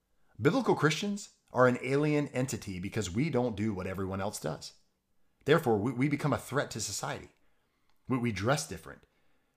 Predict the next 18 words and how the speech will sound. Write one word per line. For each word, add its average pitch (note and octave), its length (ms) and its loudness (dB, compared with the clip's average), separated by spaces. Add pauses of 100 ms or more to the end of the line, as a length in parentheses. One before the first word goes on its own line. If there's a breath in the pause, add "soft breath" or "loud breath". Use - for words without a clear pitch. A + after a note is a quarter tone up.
(360)
We G#2+ 220 -2
eat C#3 260 0
different. F#2+ 380 -4
We, G#2+ 160 -2
we G#2+ 120 -2
have B2 140 0
different C#3 240 2
routines. A#2+ 500 0
We A2 100 0
believe A#2+ 440 2
different. G#2 300 -4
We A#2+ 80 -2
have A#2+ 220 -6
different B2+ 320 0
traditions G#2+ 560 -2
and G2 220 -6
different A2 300 -4
customs. - 540 -6